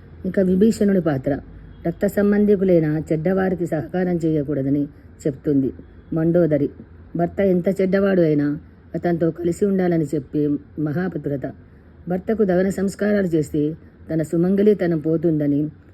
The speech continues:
తాను బతికి ఉన్నన్న రోజులు భర్త శవం కాలుతూనే ఉండాలని రాముణ్ణి వరం కోరిన మహనీయురాలు. ఇక త్రిజట. రాక్షసులలో కూడా మంచివారుంటారని చెప్పిన పాత్ర. ఈ విధంగా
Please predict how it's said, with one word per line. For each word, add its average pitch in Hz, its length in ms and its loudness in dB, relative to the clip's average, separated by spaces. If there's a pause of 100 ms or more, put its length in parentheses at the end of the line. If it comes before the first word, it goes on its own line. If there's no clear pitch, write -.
(160)
తాను 175 220 0
బతికి 170 300 0
ఉన్నన్న 190 360 2
రోజులు 160 520 2 (380)
భర్త 165 260 -2
శవం 170 340 -2
కాలుతూనే 160 540 -2
ఉండాలని 151 580 0 (360)
రాముణ్ణి 180 440 0
వరం 160 260 0
కోరిన 143 360 -2
మహనీయురాలు. 151 720 -2 (800)
ఇక - 140 -4
త్రిజట. 160 400 0 (500)
రాక్షసులలో 208 600 -2
కూడా 170 380 0 (460)
మంచివారుంటారని 175 920 0
చెప్పిన 160 340 -4
పాత్ర. 143 400 -4 (1040)
ఈ 180 120 2
విధంగా 165 540 2